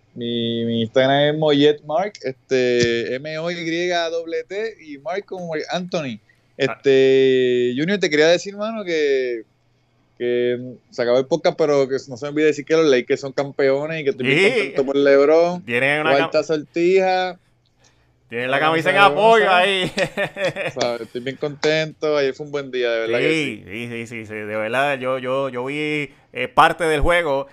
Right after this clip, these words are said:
Speaker 2: y, y sí, Le-, LeBron James con su equipo de Lakers,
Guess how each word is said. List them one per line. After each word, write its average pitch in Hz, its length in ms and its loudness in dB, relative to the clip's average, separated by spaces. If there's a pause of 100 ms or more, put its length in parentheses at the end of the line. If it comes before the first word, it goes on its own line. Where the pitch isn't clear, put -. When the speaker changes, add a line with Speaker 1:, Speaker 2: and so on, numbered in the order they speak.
(160)
Speaker 2:
y, 104 440 -12
y - 20 -14
sí, 120 240 -14
Le-, 98 340 -8
LeBron 101 460 -8
James 139 300 -8
con 117 200 -12
su 104 600 -8
equipo 113 320 -8
de 127 60 -6
Lakers, 135 560 -8